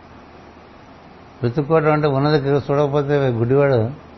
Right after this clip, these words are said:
గుడి కళ్ళతో ఏం వెతుక్కుంటా?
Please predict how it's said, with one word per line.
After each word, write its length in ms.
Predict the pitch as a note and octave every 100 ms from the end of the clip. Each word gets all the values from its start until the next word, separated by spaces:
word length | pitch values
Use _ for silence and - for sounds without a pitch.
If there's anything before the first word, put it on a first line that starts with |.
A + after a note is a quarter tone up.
| - - - - - - - - - - - - - A#2
గుడి 160 | B2+
కళ్ళతో 280 | C3+ D3 C3+
ఏం 120 | C#3
వెతుక్కుంటా? 540 | C#3+ C#3 D3 D3+ D3+